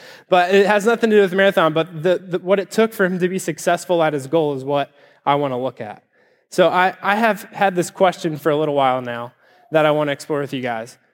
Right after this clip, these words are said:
Um, so this question is, what does it look like to be successful as a Christian?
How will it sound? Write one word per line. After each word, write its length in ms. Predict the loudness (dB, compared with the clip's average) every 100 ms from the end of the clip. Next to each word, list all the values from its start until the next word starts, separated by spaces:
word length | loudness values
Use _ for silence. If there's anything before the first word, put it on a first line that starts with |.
| _ -2
Um, 240 | 0 0
so 160 | 0 2
this 200 | 2 0
question 680 | 0 0 0 -4 -4 -6 -12 _ -2
is, 220 | 0 0
what 220 | 0 2
does 140 | 2 2
it 100 | 2
look 200 | 0 0
like 180 | -2 -2
to 80 | -4
be 120 | -4
successful 840 | -4 -6 -2 -2 -2 -6 -8 -8 _ _ _ -6
as 160 | -6
a 60 | -6
Christian? 480 | -8 -10 -10 -20